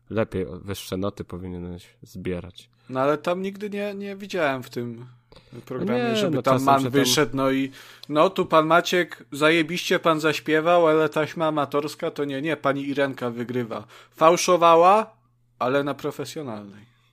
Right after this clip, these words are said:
Speaker 1: No ale wiesz, tam nie było na zasadzie punktów wyboru, że za coś masz punkty, tylko koniec końców sobie zespół ten, który był gościem, decydował, także mogli sobie wybrać, kogo tylko chcą.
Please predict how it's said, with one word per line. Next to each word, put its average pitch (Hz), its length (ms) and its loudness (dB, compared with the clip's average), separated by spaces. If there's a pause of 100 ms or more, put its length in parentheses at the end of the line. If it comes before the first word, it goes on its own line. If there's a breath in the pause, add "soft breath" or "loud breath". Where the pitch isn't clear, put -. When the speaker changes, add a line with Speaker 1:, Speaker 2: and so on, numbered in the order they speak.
(140)
Speaker 1:
No 101 140 -4
ale 110 160 0
wiesz, 113 180 -2
tam 98 180 -6
nie 110 80 -2
było 151 180 0
na 113 120 -2
zasadzie 98 380 -6
punktów 92 540 -6
wyboru, 90 480 -6
że 90 120 -8
za 85 160 -10
coś - 220 -14
masz 92 160 -12
punkty, 90 400 -12
tylko 98 220 -10
koniec 101 300 -8
końców 95 360 -10
sobie 110 300 -6
zespół 139 440 -6
ten, 90 380 -10
który 92 300 -10
był 92 180 -6
gościem, 92 400 -6
decydował, 92 560 -8
także 98 260 -10
mogli 101 260 -10
sobie 117 240 -10
wybrać, 98 360 -8
kogo 104 240 -10
tylko 139 240 -12
chcą. 143 360 -8